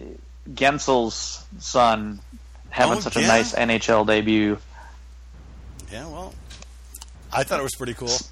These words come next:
Speaker 2: He thought it was
Speaker 1: I
Speaker 2: pretty
Speaker 1: mean,
Speaker 2: cool.
Speaker 1: congra-, congratu-, I said it
Speaker 2: Yeah.
Speaker 1: on Twitter, but congratulations to Coach Gensel and his family, and of course his son for having such a, a great start to his N H L career.
Speaker 2: You know,
Speaker 1: I thought
Speaker 2: it
Speaker 1: that
Speaker 2: was,
Speaker 1: was pretty cool.
Speaker 2: it, it was just a great moment.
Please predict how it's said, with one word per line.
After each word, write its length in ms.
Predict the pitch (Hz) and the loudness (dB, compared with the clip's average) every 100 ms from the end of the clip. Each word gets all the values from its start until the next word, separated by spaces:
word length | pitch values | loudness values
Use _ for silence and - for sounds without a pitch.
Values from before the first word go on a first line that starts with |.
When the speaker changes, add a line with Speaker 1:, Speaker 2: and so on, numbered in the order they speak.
| - - | -20 -8
Speaker 2:
He 120 | 156 | -8
thought 200 | 202 175 | -2 -2
it 40 | 139 | 0
was 80 | - | 4
Speaker 1:
I 140 | 135 | 6
Speaker 2:
pretty 220 | 156 151 | 8 6
Speaker 1:
mean, 140 | 151 139 | 6 6
Speaker 2:
cool. 80 | 165 | 6
Speaker 1:
congra-, 80 | 165 | 6
congratu-, 540 | 175 160 175 180 180 | 6 8 8 8 8
I 80 | 165 | 6
said 200 | 175 190 | 8 8
it 40 | 175 | 8
Speaker 2:
Yeah. 80 | 151 | 6
Speaker 1:
on 80 | |
Twitter, 340 | 143 170 147 131 | 4 4 6 8
but 140 | 123 | 6
congratulations 1160 | - 123 127 127 - 123 123 113 120 113 110 - | 2 2 6 6 4 0 0 0 -6 -10 -12 -10
to 380 | - 113 110 104 - - - - - - | -4 -2 -2 -6 -10 -20 -20 -20 -18 -2
Coach 360 | 123 117 - | 2 2 0
Gensel 480 | 117 117 - 113 107 | -2 -2 0 0 2
and 120 | 110 | 0
his 200 | 113 107 | 0 -2
family, 500 | - 110 110 117 117 | 2 4 4 4 2
and 160 | 113 110 | 0 -2
of 80 | 107 | 0
course 280 | 113 110 | 2 4
his 160 | 113 107 | 2 0
son 420 | - 113 113 110 | 4 6 6 2
for 260 | - 107 101 | 0 2 4
having 320 | 110 110 107 | 2 2 -2
such 220 | - 110 | -4 2
a, 320 | 110 101 98 - | 4 4 2 0
a 80 | 113 | 0
great 340 | 110 104 113 | 4 4 2
start 340 | - 110 98 - | 2 4 4 4
to 100 | 117 | 2
his 120 | 104 | 2
N 100 | 113 | 2
H 180 | 110 - | 2 4
L 160 | 104 101 | 2 2
career. 640 | - 101 98 101 101 98 - - | 0 0 2 2 0 -2 -8 -8
Speaker 2:
You 160 | 127 | -4
know, 100 | 143 | 0
Speaker 1:
I 40 | 143 | 4
thought 140 | 120 | 4
Speaker 2:
it 20 | |
Speaker 1:
that 80 | 113 | 6
Speaker 2:
was, 80 | 113 | 4
Speaker 1:
was 40 | |
pretty 160 | - 110 | 4 0
cool. 180 | 117 113 | 4 4
Speaker 2:
it, 220 | 104 - | 4 0
it 40 | 156 | -2
was 120 | 139 | -2
just 200 | - - | -2 -2
a 40 | 131 | -4
great 260 | 123 120 | -6 -6
moment. 380 | 104 107 104 - | -8 -10 -10 -14